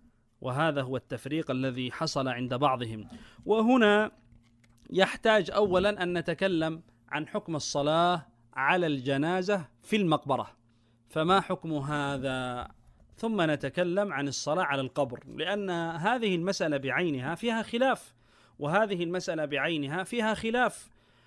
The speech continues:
فإذا عرفنا الراجح من هذه المسألة وهذه المسألة، سنعرف هل الحكم يختلف بين المسألتين فتكون من مسائل الفروق، فنبدأ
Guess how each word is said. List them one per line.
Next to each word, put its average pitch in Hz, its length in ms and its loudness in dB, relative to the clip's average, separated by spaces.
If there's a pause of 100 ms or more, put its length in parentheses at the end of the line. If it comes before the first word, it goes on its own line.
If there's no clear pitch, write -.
(120)
فإذا 208 340 0
عرفنا 220 400 2
الراجح 190 440 2
من 156 140 -2
هذه 160 300 0
المسألة 143 460 -2
وهذه 160 320 -2
المسألة، 196 500 -2 (280)
سنعرف 160 640 0
هل 156 320 0 (380)
الحكم 147 480 -2
يختلف 143 640 -4 (260)
بين 160 200 2
المسألتين 147 800 -2
فتكون 147 500 -2
من 139 120 -2
مسائل 147 380 -4
الفروق، 170 640 0 (400)
فنبدأ 208 560 0